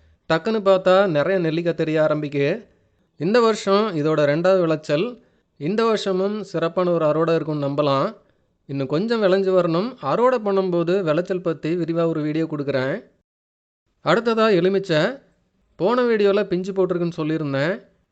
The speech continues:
இப்போ கொஞ்சம் எலுமிச்சை அறுவடை பண்ற அளவுக்கு பழங்கள் வந்திருக்கு. இதுதான் எலுமிச்சையில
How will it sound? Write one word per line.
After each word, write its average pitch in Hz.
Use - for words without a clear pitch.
இப்போ 147
கொஞ்சம் 151
எலுமிச்சை 214
அறுவடை 196
பண்ற 175
அளவுக்கு 156
பழங்கள் 151
வந்திருக்கு. 139
இதுதான் 214
எலுமிச்சையில 185